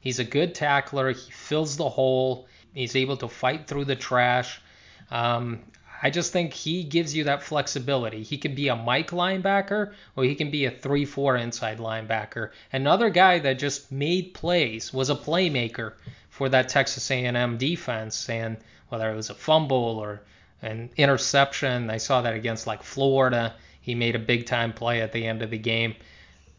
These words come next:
Uh, Buddy Johnson is kind of one of those guys that I feel like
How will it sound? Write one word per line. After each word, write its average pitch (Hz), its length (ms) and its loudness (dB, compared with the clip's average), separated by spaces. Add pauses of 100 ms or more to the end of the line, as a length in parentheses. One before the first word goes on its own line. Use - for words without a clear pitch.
(260)
Uh, 123 60 -6
Buddy 143 360 6
Johnson 131 480 4
is 120 100 -6
kind 127 180 2
of 120 80 -2
one 123 140 2
of 117 60 -2
those 113 220 -2
guys 120 360 4
that 120 80 -2
I 113 100 -2
feel 120 300 -4
like 110 340 -4